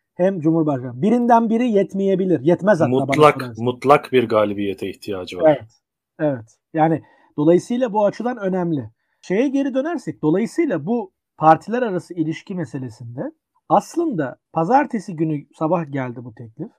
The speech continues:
Speaker 1: Pazar günü ki senaryoda da yani bir pazar günü bu değişiklik hiç gelmeseydi de deva'nın, Saadet'in, Geleceğin milletvekili çıkarması eşit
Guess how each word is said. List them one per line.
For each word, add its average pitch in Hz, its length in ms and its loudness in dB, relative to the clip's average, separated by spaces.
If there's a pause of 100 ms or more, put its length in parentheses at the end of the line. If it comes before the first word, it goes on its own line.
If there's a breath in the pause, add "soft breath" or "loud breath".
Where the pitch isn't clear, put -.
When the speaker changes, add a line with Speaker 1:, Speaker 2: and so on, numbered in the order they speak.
(160)
Speaker 1:
Pazar 240 400 2
günü 165 460 0 (260)
ki 233 300 -2
senaryoda 160 680 2
da 131 60 -8
yani 123 220 -10
bir 202 100 -8
pazar 202 340 6
günü 160 360 -4
bu 160 160 0
değişiklik 160 480 2
hiç 190 160 -14
gelmeseydi 165 760 2
de 131 140 -14 (260)
deva'nın, 196 720 0
Saadet'in, 160 880 -6
Geleceğin 147 720 -2 (100)
milletvekili 180 680 -2
çıkarması 165 640 -6
eşit 311 360 0